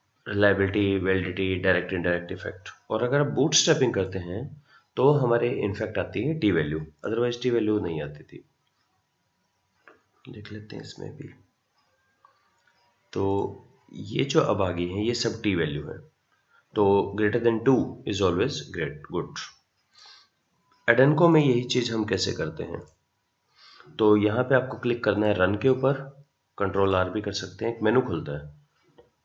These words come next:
इस मेनू में यहाँ पे by होता, by default है डिफॉल्ट प्रोफाइल, आप इसको कर दें कंप्लीट प्रोफाइल। दूसरा,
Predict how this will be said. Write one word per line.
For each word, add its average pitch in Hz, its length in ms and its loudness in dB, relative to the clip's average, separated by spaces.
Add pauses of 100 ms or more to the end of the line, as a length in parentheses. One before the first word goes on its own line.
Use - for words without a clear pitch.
(680)
इस 139 200 -2
मेनू 131 260 4
में 117 500 0 (400)
यहाँ 113 420 0
पे 151 60 6
by 135 440 6
होता, 104 300 -6
by 113 200 2
default 131 280 0
है 151 300 -2
डिफॉल्ट 104 460 2
प्रोफाइल, 87 480 -4 (1400)
आप 123 160 8
इसको 135 200 2
कर 117 140 4
दें 120 140 0
कंप्लीट 104 400 -6
प्रोफाइल। - 380 -8 (1400)
दूसरा, 123 480 -2